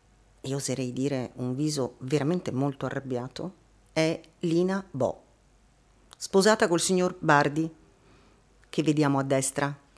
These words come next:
anche lui con una bellissima camicia bianca. Dietro, con uno sguardo morbido, felice, soddisfatto, oserei dire pacioso, c'è una delle grandi figure dell'architettura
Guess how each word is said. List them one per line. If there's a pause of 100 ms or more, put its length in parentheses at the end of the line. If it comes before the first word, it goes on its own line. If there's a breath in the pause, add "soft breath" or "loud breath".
anche
lui
con
una
bellissima
camicia
bianca. (1700 soft breath)
Dietro, (960)
con
uno
sguardo
morbido,
felice,
soddisfatto,
oserei
dire
pacioso, (1000 soft breath)
c'è
una
delle
grandi
figure
dell'architettura